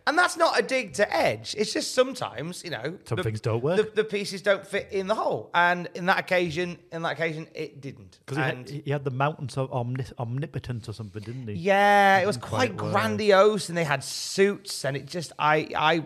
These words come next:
Speaker 1: the, the way that we've got them now, I think is exactly where they should have
Speaker 2: Yeah.
Speaker 1: been from day dot. Um, but yeah, it was, it, I kinda done everything he needed to do once that whole system had, had ended. And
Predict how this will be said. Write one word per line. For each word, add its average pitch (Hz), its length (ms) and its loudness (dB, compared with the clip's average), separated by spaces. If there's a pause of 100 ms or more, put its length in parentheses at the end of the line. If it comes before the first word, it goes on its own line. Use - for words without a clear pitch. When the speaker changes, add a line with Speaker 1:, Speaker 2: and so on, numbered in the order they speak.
(120)
Speaker 1:
the, 147 140 -2 (220)
the 143 80 -8
way 156 240 2
that 143 80 -4
we've 143 160 -8
got 131 200 -4
them 123 140 -10
now, 110 280 -4
I 104 60 -8
think 104 240 -14
is 101 180 -18
exactly 110 340 -6
where 107 160 -4
they 104 120 -6
should 104 160 -8
have 101 80 -4
Speaker 2:
Yeah. 87 180 -6
Speaker 1:
been 82 80 -14
from 95 100 -14
day 101 180 -12
dot. 95 280 -12 (420)
Um, 107 320 -6 (640)
but 147 300 2
yeah, 143 140 4
it 160 100 4
was, 160 280 0
it, 135 200 -8
I - 80 2
kinda 208 240 4
done 214 140 2
everything 147 280 2
he 131 120 -4
needed 123 240 -8
to 117 80 -14
do 104 280 -8
once 131 200 -8
that - 160 -4
whole 110 200 -8
system 107 380 -14
had, 104 220 -12
had 104 160 -12
ended. 98 400 -10 (560)
And 202 280 4